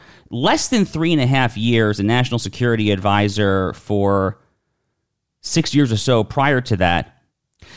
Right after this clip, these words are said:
it, it really is amazing that someone had this kind of legacy. There, there is a lot that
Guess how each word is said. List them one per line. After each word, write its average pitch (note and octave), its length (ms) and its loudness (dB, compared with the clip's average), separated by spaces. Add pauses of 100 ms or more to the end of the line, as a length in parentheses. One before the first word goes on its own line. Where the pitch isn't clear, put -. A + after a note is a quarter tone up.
it, F#3 200 -2
it A3+ 80 0
really C#4+ 340 4
is B2+ 100 2
amazing B2 560 2
that G#2+ 260 -2
someone A#2+ 500 0
had G2 600 -2
this A2 360 -2
kind G2 460 0
of F2 480 -6 (360)
legacy. - 560 -4 (2250)
There, F3+ 220 2
there B3+ 220 2
is A3 80 4
a G#3+ 100 4
lot C#4+ 440 2
that D#3+ 420 0